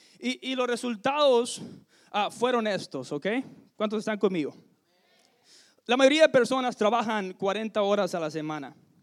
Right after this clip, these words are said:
Pero quiero que piense esto, en una semana hay ciento sesenta y ocho horas. Ciento sesenta y ocho. La mayoría trabajan cuarenta horas a la semana. La mayoría duermen cincuenta y seis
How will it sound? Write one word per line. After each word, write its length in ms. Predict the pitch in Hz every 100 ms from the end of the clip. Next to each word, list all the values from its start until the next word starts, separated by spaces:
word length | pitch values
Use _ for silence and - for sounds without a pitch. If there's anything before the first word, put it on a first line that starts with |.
| _ _ _ - -
Pero 180 | 254
quiero 220 | 262 330 311
que 100 | 233
piense 340 | 262 220 240
esto, 300 | 220 196 180
en 120 | 208
una 200 | 262 302
semana 580 | 233 233 240 254 214 202
hay 220 | 208 233 240
ciento 800 | - 233 262 247 - 190 202 202 -
sesenta 500 | - 220 208 202 190
y 60 | 190
ocho 340 | 208 202 202 190
horas. 500 | 202 214 156 - - - _ _ _ _ _ _ _ _ _ _
Ciento 400 | - - 262 226
sesenta 340 | 202 185 175 170
y 60 |
ocho. 300 | 160 139 - _ - -
La 100 | 185
mayoría 760 | 190 190 190 262 240 175 170 - _ _
trabajan 380 | 185 180 196 214
cuarenta 420 | 180 190 196 202
horas 260 | 196 175 170
a 60 |
la 100 | 156
semana. 460 | 147 165 196 202 151 - - - 208
La 100 | 247
mayoría 720 | 240 247 247 294 269 233 208
duermen 540 | 190 240 269 254 247
cincuenta 560 | 220 214 196 208 202 196
y 100 | 180
seis 560 | - 226 262 254 220